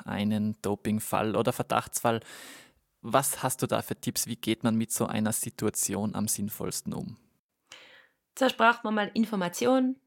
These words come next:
Speaker 2: Information, Information. Denn am Stammtisch, da wird schon so viel geredet. Denn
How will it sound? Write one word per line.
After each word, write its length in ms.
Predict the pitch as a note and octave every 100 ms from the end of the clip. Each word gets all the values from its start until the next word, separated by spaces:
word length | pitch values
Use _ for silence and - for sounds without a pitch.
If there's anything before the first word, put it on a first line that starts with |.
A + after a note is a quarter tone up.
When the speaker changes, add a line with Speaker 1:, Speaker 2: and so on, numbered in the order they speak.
| -
Speaker 2:
Information, 800 | F3+ E3+ D#3+ D#3 - E3 D#3 D#3+ _ -
Information. 880 | E3+ D3+ D#3 D3+ - D#3+ - D3 - _ _ _ _ - -
Denn 200 | G#3+ A3+
am 140 | G3+ G#3+
Stammtisch, 880 | - A3+ C#4+ - G#3+ G#3+ - - -
da 140 | G#3
wird 200 | G#3+ G#3+
schon 140 | A3
so 420 | G#3 - - A#3 G3+
viel 300 | - F#3 E3+
geredet. 600 | E3+ D#3+ D#3 D#3 - - - - - - - - - -
Denn 340 | A#3 A3+ A3+